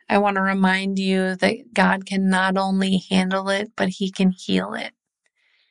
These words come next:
And so the invitation and the permission I want to hand you today is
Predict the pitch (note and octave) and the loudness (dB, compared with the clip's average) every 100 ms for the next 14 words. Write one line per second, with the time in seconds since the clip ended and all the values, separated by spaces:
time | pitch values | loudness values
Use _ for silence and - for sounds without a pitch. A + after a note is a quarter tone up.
0 | _ _ _ _ - G#3 G3+ G3+ G3+ G#3 | _ _ _ _ -2 -2 0 0 -2 -2
1 | G#3+ G#3+ G#3 G3 G3 - G3+ G3 F#3+ G3+ | -2 -2 -2 -2 -2 0 0 0 0 0
2 | F#3+ - _ _ _ _ _ _ _ _ | -2 -4 _ _ _ _ _ _ _ _
3 | - E3+ F#3+ G3+ G3+ F#3+ F#3 - G3 F#3+ | -8 -2 0 2 2 2 2 0 0 2
4 | G3 F#3+ F#3+ F#3+ G3 G3 G3 F#3 F3+ F3+ | 0 -2 -2 -2 -2 -2 0 0 0 -4
5 | F3 F#3 F#3 _ _ _ _ _ _ _ | -8 -10 -12 _ _ _ _ _ _ _
6 | _ _ _ _ _ _ _ _ _ G#3+ | _ _ _ _ _ _ _ _ _ 0
7 | G#3 - | 0 -4